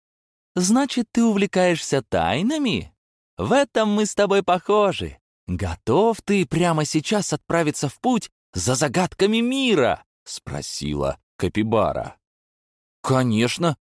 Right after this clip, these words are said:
но ведь ты нарисованная!" — ответил мальчик. А вот и нет,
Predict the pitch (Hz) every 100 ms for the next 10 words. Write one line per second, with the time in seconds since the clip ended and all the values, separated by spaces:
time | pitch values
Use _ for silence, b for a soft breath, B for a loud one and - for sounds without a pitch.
0 | _ _ 110 127 143 - - 196 165 _
1 | - 135 165 170 - 247 302 277 262 202
2 | 156 123 87 - _ 127 123 98 90 110
3 | 135 110 78 - - - _ _ _ _
4 | _ - 294 285 302 254 160 165 208 -